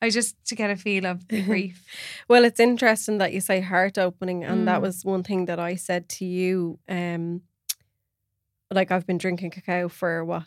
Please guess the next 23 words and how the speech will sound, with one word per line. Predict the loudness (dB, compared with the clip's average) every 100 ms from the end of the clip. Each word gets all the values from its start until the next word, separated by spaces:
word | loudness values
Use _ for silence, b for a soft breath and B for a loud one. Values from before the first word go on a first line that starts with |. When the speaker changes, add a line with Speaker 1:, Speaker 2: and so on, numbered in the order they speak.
| -8
Speaker 2:
the | -6
summer | -4 0 0
now, | 2 2 0 -2
since | -4 0 2
you | 0 0
Speaker 1:
Mm. |
Speaker 2:
first | -2 -4 -4
introduced | -4 -4 -4 -4 -6 -10 -8
it | -6 -6
to | -2
me, | 0 0 0
but | -2 -2
it, | -4 -2 0
I've | 0
been | 0 0
using | 0 -2 -2
it | -2
as | -4 -6
a |
heart | -6 -6 -6
opening | -8 -8 -8
medicine | -6 -6 -6 -6
because | -6 -6 -4 -4